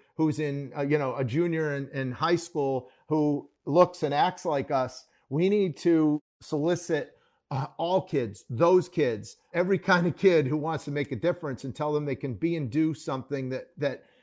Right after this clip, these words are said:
has an impact on the greater good. And so I totally agree with that, is there's an entire population of every darn child in our country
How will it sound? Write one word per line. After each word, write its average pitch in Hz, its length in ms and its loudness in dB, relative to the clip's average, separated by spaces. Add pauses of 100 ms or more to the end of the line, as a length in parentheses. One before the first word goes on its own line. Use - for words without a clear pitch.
(140)
has 151 240 2
an 135 140 0
impact 143 480 -2
on 123 120 -4
the 120 60 -6
greater 123 320 -4
good. 107 420 0
And 127 240 -2
so 143 340 2 (120)
I 156 120 4
totally 147 520 2
agree 151 240 4
with 127 160 2
that, 113 300 -6
is 127 340 -6 (220)
there's 170 280 4
an 156 80 0
entire 156 400 -2
population 160 640 -2
of 113 180 -8
every 165 340 0
darn 151 340 -2
child 143 540 -2 (240)
in 170 140 2
our 151 180 2
country 151 560 0